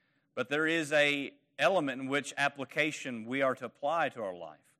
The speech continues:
So notice this in our, in our, in our text. We just break it down into the salt and light again.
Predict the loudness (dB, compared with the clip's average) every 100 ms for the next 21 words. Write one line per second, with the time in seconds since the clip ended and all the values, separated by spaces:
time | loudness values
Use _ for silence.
0 | _ _ _ _ 4 4 6 8 8 8
1 | 2 2 2 -2 -4 0 2 2 0 2
2 | 2 2 -2 -4 0 0 0 -6 -12 -12
3 | 2 2 4 6 6 6 2 -4 2 6
4 | 6 4 4 6 6 4 -8 -14